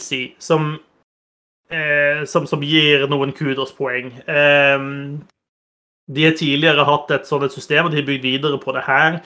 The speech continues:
Her kalles det et, her kalles det amigos.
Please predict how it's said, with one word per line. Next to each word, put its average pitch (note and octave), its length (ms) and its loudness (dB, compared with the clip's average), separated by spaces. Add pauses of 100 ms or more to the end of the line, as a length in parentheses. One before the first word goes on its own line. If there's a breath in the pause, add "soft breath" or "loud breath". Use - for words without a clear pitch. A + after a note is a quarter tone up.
(300 loud breath)
Her D#3 240 2
kalles C3+ 340 0
det C#3 140 2
et, C3+ 160 -4 (160)
her C#3 80 -8
kalles C#3 280 -2
det - 120 -4
amigos. E3 840 0